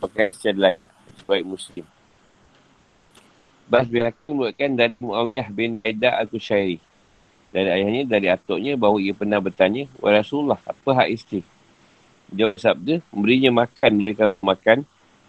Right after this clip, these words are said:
memberinya pakaian bila kamu berpakaian, dan jangan memukul wajah, jangan memaki, dan jangan pisah darinya kecuali di dalam rumah saja.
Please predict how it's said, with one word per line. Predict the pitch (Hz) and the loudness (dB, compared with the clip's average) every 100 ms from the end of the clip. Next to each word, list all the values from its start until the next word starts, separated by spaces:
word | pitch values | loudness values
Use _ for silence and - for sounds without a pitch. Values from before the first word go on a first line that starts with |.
| _ _ | _ _
memberinya | 101 101 104 107 | -4 -2 -2 -4
pakaian | - 98 - 98 113 - | 2 2 4 4 4 2
bila | 143 95 101 | -4 -2 0
kamu | 104 113 127 117 | 2 0 -2 -6
berpakaian, | 107 117 123 117 85 80 - | -4 -2 0 0 -2 -6 -6
dan | 90 98 | -2 0
jangan | 110 135 | 0 0
memukul | 135 73 82 110 123 120 - 139 | -2 -4 0 2 2 0 0 4
wajah, | 113 104 98 92 - _ _ _ _ _ _ _ _ - | 6 4 4 -2 -2 _ _ _ _ _ _ _ _ -10
jangan | 92 107 120 135 | 2 4 4 4
memaki, | 120 113 113 - 135 92 - | 2 4 2 2 -4 -4 -6
dan | 78 101 | -4 2
jangan | 110 117 120 | 2 2 -2
pisah | - 113 139 127 | -4 -2 4 4
darinya | 107 107 110 139 | 6 4 2 -2
kecuali | - - 113 | -6 -2 0
di | 110 107 104 | 0 -6 0
dalam | 107 107 | 2 2
rumah | 107 120 127 | 0 -4 -4
saja. | - 101 92 85 | 2 2 2 -10